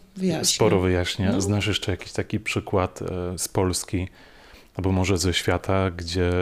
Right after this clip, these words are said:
Speaker 2: jedno miasto jest właśnie podzielone na takie dwie duże części, jak tutaj w Krakowie?
Speaker 1: Mm, zawiodę cię, bo nie znam.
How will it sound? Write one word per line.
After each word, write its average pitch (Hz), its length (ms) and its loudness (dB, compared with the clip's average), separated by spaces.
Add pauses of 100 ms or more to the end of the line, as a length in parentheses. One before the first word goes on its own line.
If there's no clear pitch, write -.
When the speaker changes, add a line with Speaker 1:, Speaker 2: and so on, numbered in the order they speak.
(140)
Speaker 2:
jedno 104 380 2
miasto 107 580 2
jest 104 560 -2
właśnie 101 260 -2
podzielone 98 460 0
na 92 100 2
takie 92 260 -4
dwie 92 460 0
duże 98 360 -2
części, 95 520 -4 (180)
jak - 160 -2
tutaj 90 240 -6
w - 60 -12
Krakowie? 90 460 -6 (2250)
Speaker 1:
Mm, - 340 -10
zawiodę 190 400 0
cię, 190 160 -2
bo 185 120 -4
nie 165 180 0
znam. 190 280 -6